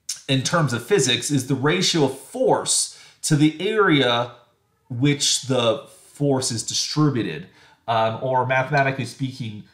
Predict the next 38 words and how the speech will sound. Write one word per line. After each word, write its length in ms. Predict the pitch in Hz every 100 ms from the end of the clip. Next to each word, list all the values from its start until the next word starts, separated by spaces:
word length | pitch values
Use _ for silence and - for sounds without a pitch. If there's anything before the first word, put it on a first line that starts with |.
| _
pressure 840 | - 170 170 165 - 127 107 113 - _
is 200 | - 120
equal 280 | 127 120 123
to 100 | 113
force 500 | 101 - 139 127 120
divided 500 | 123 107 117 113 113
by 180 | 107 104
area. 560 | 107 107 104 80 80 - _ - -
So 180 | - 180
this 200 | 185 269
is 140 | 269
like 260 | 196 170 151
when 240 | 135 156 147
you 120 | 139
step 360 | - - 214
on 160 | 180 156
the 80 | 131
ground 380 | 123 131 135 123
with 140 | 113
your 100 | 107
foot 640 | - - 208 139 - - - - -
versus 400 | 139 147 147 135
when 160 | 139
you, 240 | 135 135 123
like 200 | 117 110
regular 300 | 131 147 120
ground, 420 | 107 110 104 113
versus 360 | 113 135 135 127
when 120 | 135
you 80 | 123
step 380 | 117 - 147 -
on 180 | 127 117
a 100 | 113
nail 460 | 120 151 135 110
with 160 | 110 104
your 140 | 110
same 300 | 104 113 101
foot. 680 | 98 - - - 160 160 -